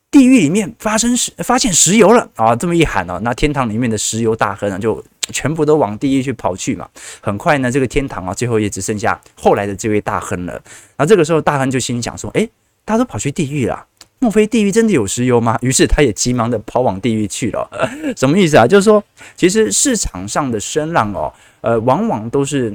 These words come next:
一念之间，或者说一个念头啊，或者说大家喊了之后就有羊群效应，然后开始奔跑啊。然后后来呢，你会发现哦，呃，真实能够在投资市场当中活下来的，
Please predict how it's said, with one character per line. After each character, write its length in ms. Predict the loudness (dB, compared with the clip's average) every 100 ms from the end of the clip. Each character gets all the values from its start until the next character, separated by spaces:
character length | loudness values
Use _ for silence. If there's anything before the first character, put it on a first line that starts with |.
| -4
一 140 | -2
念 240 | 0 0 -2
之 160 | -4
间， 320 | -4 -2 -4 -6 _ _
或 120 | -2 0
者 140 | 0
说 300 | 0 2 2
一 120 | 2
个 80 | 0
念 260 | 0 -4 -6
头 260 | -6 -2
啊， 140 | 0 0
或 180 | 0 0
者 100 | -2
说 140 | -4
大 160 | -2 0
家 180 | -2
喊 200 | -2 -6
了 140 | -6 -6
之 100 | -6
后 260 | -2 -2 -2
就 140 | -2
有 60 | 0
羊 240 | 0 -4 -4
群 200 | -4 -4
效 240 | -2 -2
应， 140 | -2 0
然 100 | 0
后 60 |
开 160 | 0 -2
始 120 | -4
奔 200 | -6 -6
跑 220 | -6 -8 -8
啊。 140 | -10 -12 -14 -2
然 100 | 4
后 60 |
后 60 | 6
来 140 | 6
呢， 100 | 4
你 100 | 0
会 100 | -2
发 180 | 0 0
现 180 | 0 -2 -4
哦， 100 | -6 -12 -20 _ -4
呃， 140 | -4 -4 -4
真 300 | 0 2 2
实 220 | 0 -2
能 160 | -2 0
够 100 | 0
在 160 | 0
投 220 | 0 -2
资 120 | -2 -4
市 140 | -6
场 180 | -8 -6
当 200 | -4 -4
中 160 | -4 -6
活 180 | -8
下 200 | -6 -6
来 160 | -6 -10
的， 140 | -12